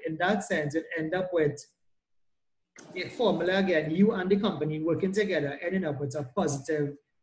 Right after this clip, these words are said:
safety culture, right? So I'll end it here next week. If you have this slide, you'll see, um, next week,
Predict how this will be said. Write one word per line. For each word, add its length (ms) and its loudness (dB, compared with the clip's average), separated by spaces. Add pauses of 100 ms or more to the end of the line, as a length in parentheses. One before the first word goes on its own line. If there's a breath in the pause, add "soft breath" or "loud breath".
(180)
safety 460 0
culture, 420 0
right? 260 0
So 100 2
I'll 100 4
end 220 0
it 140 2
here 160 4
next 360 -2
week. 160 -2
If 120 0
you 100 4
have 180 0
this 200 2
slide, 260 -2
you'll 160 0
see, 300 2
um, 360 0 (440)
next 300 -4
week, 280 4